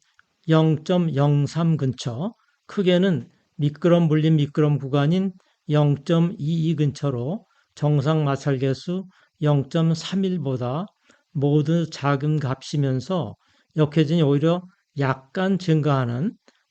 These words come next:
특이한 현상을 잘 설명합니다. 다만 립밤을 제외한 제품의 마찰 개수가 미끄럼 구간인지 아닌지를 구분하려면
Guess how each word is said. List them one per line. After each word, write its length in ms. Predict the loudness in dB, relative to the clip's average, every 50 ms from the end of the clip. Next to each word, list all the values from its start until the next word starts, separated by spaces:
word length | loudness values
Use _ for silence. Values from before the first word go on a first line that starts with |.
| _ -10
특이한 420 | -6 -4 -2 0 2 2 2 2
현상을 540 | 2 0 0 0 -2 -2 -2 -2 -2 -4 -6
잘 320 | -8 -8 -6 -4 -4 -4
설명합니다. 840 | -4 -4 -4 -4 -4 -4 -4 -6 -6 -8 -8 -10 -12 -12 -14 -16 -18 _ _ _ _ _ _ _ _ _ _ _
다만 560 | -8 -4 -2 0 0 0 0 0 -2 -4 -6 -10 -16 _ -4
립밤을 460 | -4 -4 -2 -2 0 2 2 2 2
제외한 500 | 4 4 4 4 4 4 2 2 0 -2 -6 _ _ _ _ _ _ -6
제품의 540 | -2 0 0 0 0 -2 -2 -2 0 0
마찰 400 | 0 0 0 -2 -2 -2 -4 -4
개수가 600 | -2 -4 -6 -6 -6 -6 -4 -4 -2 -4 -4 -6 -10 _ _ _ _ _ _ _ _
미끄럼 500 | -6 -6 -6 -2 0 2 2 2 2 0
구간인지 680 | 0 0 2 2 2 2 0 -2 -2 -2 -2 -2 -2
아닌지를 600 | -2 -2 0 0 0 0 0 0 -2 0 0 -2 -2
구분하려면 880 | -4 -6 -6 -4 -2 -2 0 0 0 0 -2 -2 -2 -2 -4 -4